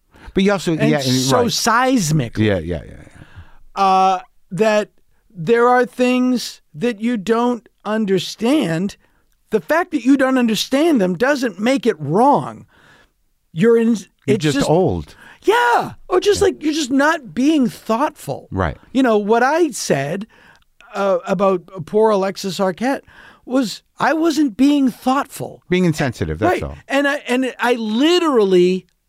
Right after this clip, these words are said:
Speaker 2: I literally was not thinking of her.
Speaker 1: Well, that's it. That,
Speaker 2: You
Speaker 1: I
Speaker 2: know?
Speaker 1: think that's, there's a
Speaker 2: It wasn't like,
Speaker 1: difference.
Speaker 2: but it's in, it's, in a way it's worse. It wasn't like, "I'm gonna say this thing about her, it's gonna really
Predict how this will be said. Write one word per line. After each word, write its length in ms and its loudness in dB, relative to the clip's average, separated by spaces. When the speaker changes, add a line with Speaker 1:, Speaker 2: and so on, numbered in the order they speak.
Speaker 2:
I 160 0
literally 880 -2
was 500 -2
not 380 -2
thinking 760 -2
of 220 -12
her. 260 -18
Speaker 1:
Well, 140 0
that's 260 -4
it. 180 -2
That, 180 0
Speaker 2:
You 40 0
Speaker 1:
I 40 -2
Speaker 2:
know? 80 -4
Speaker 1:
think 140 0
that's, 220 -2
there's 300 -2
a 40 2
Speaker 2:
It 100 2
wasn't 300 0
like, 160 0
Speaker 1:
difference. 420 -12
Speaker 2:
but 120 2
it's 120 -2
in, 120 2
it's, 220 -2
in 100 0
a 140 0
way 180 2
it's 140 -2
worse. 420 0
It 60 -4
wasn't 240 2
like, 160 0
"I'm 100 2
gonna 160 2
say 160 2
this 160 -2
thing 160 0
about 200 -2
her, 100 0
it's 100 -8
gonna 160 -8
really 320 -6